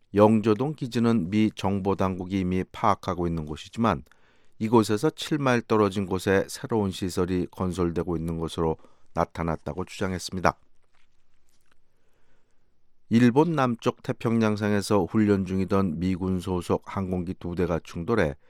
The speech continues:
해상에 추락하는 사고가 발생했습니다. 현존론에 따르면 육 일 오전 일본 남쪽 백 킬로미터 태평양 상공에서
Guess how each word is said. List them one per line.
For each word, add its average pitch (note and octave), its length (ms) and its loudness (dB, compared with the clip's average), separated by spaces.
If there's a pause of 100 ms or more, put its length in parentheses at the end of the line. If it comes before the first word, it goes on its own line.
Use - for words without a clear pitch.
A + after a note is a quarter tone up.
(320)
해상에 D#2+ 640 0
추락하는 - 720 -2
사고가 E2 500 0
발생했습니다. F2 760 -2 (840)
현존론에 A#2+ 580 6
따르면 A#2+ 440 0
육 B2 160 -4
일 A2 100 2
오전 G#2+ 380 4
일본 G#2 460 2
남쪽 F#2+ 420 0
백 - 220 -4
킬로미터 F#2 460 -2
태평양 F#2+ 520 -6
상공에서 E2+ 720 0